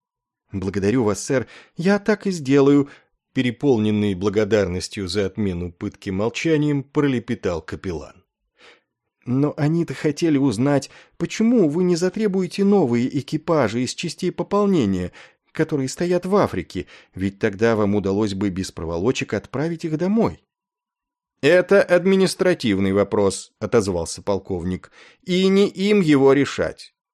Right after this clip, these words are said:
Он лениво указал рукой на корзину у стены. «Отведайте помидорчик, капеллан. Угощайтесь, угощайтесь.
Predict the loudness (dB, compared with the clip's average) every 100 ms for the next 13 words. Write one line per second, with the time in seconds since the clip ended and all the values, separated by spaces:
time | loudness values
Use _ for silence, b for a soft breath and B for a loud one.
0 | _ _ _ -2 0 0 0 0 2 2
1 | 4 4 4 4 4 2 2 2 2 0
2 | -2 0 -2 0 -2 -4 -4 -4 -4 -8
3 | b b b b -4 0 2 2 2 0
4 | -4 -2 0 2 2 0 -4 -12 -12 -8
5 | -6 -6 -10 -8 0 0 0 0 0 -2
6 | -8 -2 -2 -2 -2 -2 -2 -10